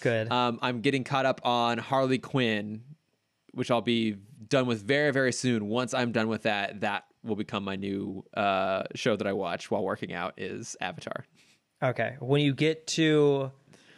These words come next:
Speaker 1: season two, episode fifteen,
Speaker 2: Okay.
Speaker 1: titled Tales of Ba Sing Se,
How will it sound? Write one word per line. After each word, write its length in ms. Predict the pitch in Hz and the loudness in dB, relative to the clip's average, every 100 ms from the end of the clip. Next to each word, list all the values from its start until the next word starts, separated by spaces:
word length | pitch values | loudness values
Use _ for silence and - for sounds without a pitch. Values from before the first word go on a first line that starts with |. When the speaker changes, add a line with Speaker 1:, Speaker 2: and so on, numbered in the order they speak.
| - - | -20 -16
Speaker 1:
season 380 | - 156 156 180 | 0 2 2 0
two, 300 | - 151 147 | 2 4 4
episode 340 | 139 - 147 135 | 2 2 0 2
fifteen, 600 | 156 - 131 113 127 135 - | 0 0 -2 -2 -4 -8 -2
Speaker 2:
Okay. 280 | 123 123 98 | 0 0 -2
Speaker 1:
titled 580 | 117 123 120 117 117 131 | 0 2 2 2 0 -4
Tales 240 | 123 120 | 0 0
of 100 | 127 | 2
Ba 180 | 117 120 | 2 2
Sing 160 | - 131 | 0 -2
Se, 400 | - 101 110 | -2 -4 -4